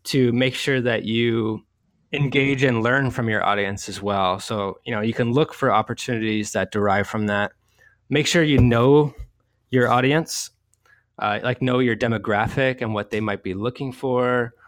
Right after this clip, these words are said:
Um, you can learn a bit more about their purchase behaviors and stuff by engaging them in different ways, like with the surveys and stuff we do. Uh, like, for the ramps, I was doing surveys for a while, like, seeing,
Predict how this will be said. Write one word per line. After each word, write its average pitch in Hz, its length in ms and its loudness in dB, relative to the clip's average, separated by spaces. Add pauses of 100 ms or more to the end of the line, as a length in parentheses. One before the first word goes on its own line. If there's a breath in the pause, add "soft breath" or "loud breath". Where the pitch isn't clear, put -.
(180 soft breath)
Um, 101 460 -4 (100)
you 135 160 -4
can 127 160 -4
learn 117 160 -2
a 107 60 -4
bit 101 140 -4
more 107 120 -2
about 101 300 -2
their 98 120 -2
purchase 110 400 -6
behaviors 127 640 2
and 113 120 -2
stuff 113 400 -2
by 107 100 2
engaging 101 480 -2
them 101 140 -4
in 92 80 -4
different 95 320 -6
ways, 113 480 0
like 92 120 -6
with - 120 -20
the 104 80 -4
surveys 101 720 -2
and 98 80 -6
stuff - 240 -4
we 101 60 -2
do. 101 280 0 (540 soft breath)
Uh, 101 260 -6
like, 123 140 -2
for 143 120 2
the 127 140 4
ramps, 123 340 2
I 123 80 4
was 113 140 2
doing 120 240 2
surveys 120 420 2
for - 180 -6
a 101 100 -2
while, 107 440 2
like, 98 220 -2
seeing, 104 460 -6